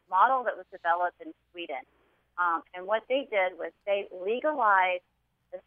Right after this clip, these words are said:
selling of sex, but they criminalized the buying of sex. And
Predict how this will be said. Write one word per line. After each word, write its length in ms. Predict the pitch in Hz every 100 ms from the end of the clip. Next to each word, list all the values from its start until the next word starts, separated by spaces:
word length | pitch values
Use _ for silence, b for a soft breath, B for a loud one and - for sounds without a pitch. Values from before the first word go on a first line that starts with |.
| _
selling 400 | 214 208 208 160
of 80 | - _ -
sex, 160 | 117 - _ _ _ -
but 80 | 175 185
they 80 | 180
criminalized 880 | - 240 254 254 196 170 170 160 160 _ _ _
the 80 | 180 -
buying 400 | 175 175 160 143
of 60 | - -
sex. 160 | - - _ _ _ _ _ _
And 100 | 180